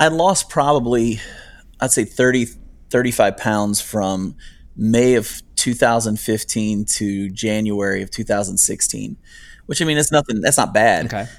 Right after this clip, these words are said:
Speaker 1: but it was kind of, it wasn't as much
Speaker 2: No.
Speaker 1: as I'd hoped to lose. And so my wife and I did the whole
Speaker 2: Right.
Speaker 1: thirty for a month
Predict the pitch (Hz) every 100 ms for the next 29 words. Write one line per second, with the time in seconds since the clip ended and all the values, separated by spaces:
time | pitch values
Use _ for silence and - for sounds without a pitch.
0 | - - 107 98 120 120 - 143 110 98
1 | 120 120 139 127 110 123 110 98 98 107
2 | 104 - 95 104 123 151 - - - -
3 | - - 120 110 101 - 123 110 107 135
4 | 131 110 104 95 98 107 95 123 117 110
5 | 95 101 98 87 73 -